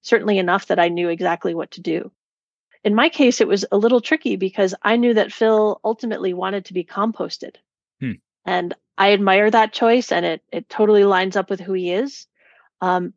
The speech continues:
Speaker 1: but it turned out that that was really tricky logistically to, to think about in the immediate aftermath of his death. It varies from state to state what's possible and what types of composting are available.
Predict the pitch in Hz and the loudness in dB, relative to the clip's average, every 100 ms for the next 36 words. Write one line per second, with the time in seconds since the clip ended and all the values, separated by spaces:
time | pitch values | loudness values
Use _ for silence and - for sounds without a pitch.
0 | - 196 180 - 262 233 214 294 202 - | 0 2 2 -2 -2 0 2 2 2 -2
1 | _ 196 208 - 208 196 190 214 247 240 | _ -6 -2 0 0 -4 -10 -2 0 0
2 | 214 - - 247 196 180 170 170 220 226 | -2 -6 -6 -4 0 0 0 -2 -2 -2
3 | - 196 170 165 165 165 160 - - 185 | 0 -4 -2 -2 -2 -4 -6 -12 -6 0
4 | 175 175 180 - _ _ - 196 185 180 | 2 2 0 -6 _ _ -4 0 2 0
5 | 175 226 220 180 165 165 165 - 190 180 | 0 0 0 0 2 2 -2 -6 -6 -4
6 | 180 180 180 175 165 196 175 170 175 175 | -2 2 4 4 2 0 -2 -2 -2 -4
7 | 175 214 175 - - - 208 208 208 208 | 0 2 2 -2 -20 -2 -2 2 4 6
8 | 226 262 - 214 - 202 185 190 - 180 | 4 2 0 -4 0 0 0 -6 -4 0
9 | 214 - - 185 - 180 170 214 220 254 | 0 -2 -2 -2 0 -2 -2 0 0 0
10 | - - - 175 175 - - 185 202 220 | -2 -16 -12 -4 -2 -2 -2 0 0 0
11 | 202 208 208 220 220 - 202 190 190 185 | 0 0 0 2 0 0 -2 0 0 0
12 | 190 214 226 233 240 | 0 0 0 -2 -2